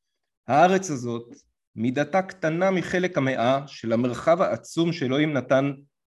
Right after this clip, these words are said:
ל-, לכם, כן, לערבים, ואילו בני עמי הם חסרי מולדת. ובליבי פנימה, תמיד קראתי לארץ זו ארצי." זאת אומרת, יש כאן גם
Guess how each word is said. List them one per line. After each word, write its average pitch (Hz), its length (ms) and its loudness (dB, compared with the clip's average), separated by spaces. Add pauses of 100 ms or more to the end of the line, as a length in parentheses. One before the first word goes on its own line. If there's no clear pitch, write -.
(120)
ל-, 113 360 2
לכם, 117 420 0
כן, 117 140 -2
לערבים, 104 600 -4 (460)
ואילו 139 360 4
בני 151 220 2
עמי 143 480 0
הם 113 80 -6
חסרי 139 400 -4
מולדת. 123 480 -2 (840)
ובליבי 175 480 2
פנימה, 165 480 0 (160)
תמיד 156 300 0
קראתי 151 400 4
לארץ 127 380 -2
זו 113 200 0
ארצי." 98 360 -8 (240)
זאת - 80 -20
אומרת, 113 220 -2
יש 139 120 -4
כאן 117 220 -2
גם 127 220 0